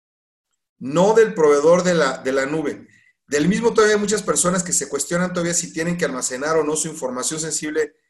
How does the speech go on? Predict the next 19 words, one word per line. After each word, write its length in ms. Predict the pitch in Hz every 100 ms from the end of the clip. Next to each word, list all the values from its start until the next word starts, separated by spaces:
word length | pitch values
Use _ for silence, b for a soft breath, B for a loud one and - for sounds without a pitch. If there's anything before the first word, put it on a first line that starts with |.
| _ _
fuera 240 | - 165 170
de 100 | 143
su 100 | -
centro 300 | 160 165 147
de 100 | 131
datos. 540 | 143 - 180 - - _ _ _ _
La 140 | 120 143
verdad 200 | 156 196
es 80 | 196
que 420 | 196 175 - _
hasta 260 | 135 - 151
dentro 220 | 190 185
del 100 | 151
centro 200 | 175 175
de 60 | 160
datos 160 | 170
también 380 | 151 139 156 156
corren 340 | 139 139 139
peligro. 540 | 131 143 156 147 -